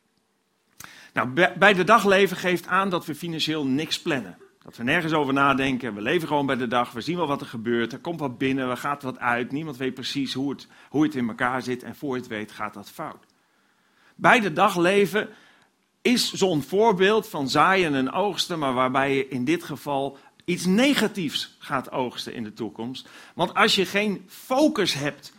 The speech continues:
op wat er gebeurt met je geld, dan gaat het zich een keer wreken. Of er moet zo verschrikkelijk veel binnenkomen dat het niet meer uitmaakt wat eruit gaat. Maar zelfs mensen die verschrikkelijk veel verdienen, blijken in dezelfde problemen terecht te komen, want die geven ook verschrikkelijk veel uit.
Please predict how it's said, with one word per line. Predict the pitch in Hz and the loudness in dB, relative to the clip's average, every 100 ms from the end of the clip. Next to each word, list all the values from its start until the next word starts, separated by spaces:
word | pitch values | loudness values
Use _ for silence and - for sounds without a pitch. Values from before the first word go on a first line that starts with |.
| _ - | _ -4
op | 185 | 0
wat | 208 208 | 2 2
er | 180 | -2
gebeurt | 156 135 185 247 214 156 | -4 0 2 2 2 -2
met | 143 | -10
je | 156 | -8
geld, | 180 233 175 226 - _ _ _ _ _ _ _ _ _ _ _ _ _ | 0 4 4 2 -8 _ _ _ _ _ _ _ _ _ _ _ _ _
dan | - 196 - | -2 0 0
gaat | - 240 262 | -2 -2 -2
het | 175 - | -6 -8
zich | 170 165 - _ _ | -6 -6 -8 _ _
een | 180 180 | -6 -2
keer | 175 131 | -2 0
wreken. | 175 220 214 131 | 0 0 -2 -6
Of | 113 | -8
er | 139 | -6
moet | 127 | -4
zo | 160 160 | -2 -2
verschrikkelijk | - - 170 143 123 | -4 -6 -6 -8 -6
veel | 143 120 | -4 -2
binnenkomen | 156 139 143 131 120 | 0 -2 -2 -2 -2
dat | 120 113 | -4 -6
het | 113 | -6
niet | 127 | -4
meer | 123 - | -4 -2
uitmaakt | 180 185 147 120 104 | -4 -2 -4 -4 -6
wat | 123 | -8
eruit | 143 175 190 | -4 -4 -4
gaat. | 143 147 196 - - - - | -4 -6 -6 -18 -20 -20 -8
Maar | 156 | -6
zelfs | 151 226 285 208 | 2 4 4 4
mensen | 196 208 196 | 2 0 0
die | 185 190 | -4 -4
verschrikkelijk | 151 208 247 214 - | -2 0 0 -4 -6
veel | 196 170 | -4 -4
verdienen, | 151 170 302 196 165 262 - - | -4 4 6 6 4 2 -6 -16
blijken | 131 156 247 285 - 214 | -2 4 6 6 4 -2
in | 214 | 0
dezelfde | 196 156 247 294 202 | 2 2 4 4 4
problemen | 214 214 269 311 254 | 0 0 2 2 0
terecht | 165 143 - | -2 -4 -4
te | 139 | -6
komen, | 123 117 | -4 -2
want | 196 208 | -4 -8
die | 196 | -6
geven | 147 - | -6 -6
ook | 135 | -10
verschrikkelijk | - 131 143 139 123 | -10 -10 -10 -12 -12
veel | 156 | -10
uit. | 175 110 | -10 -12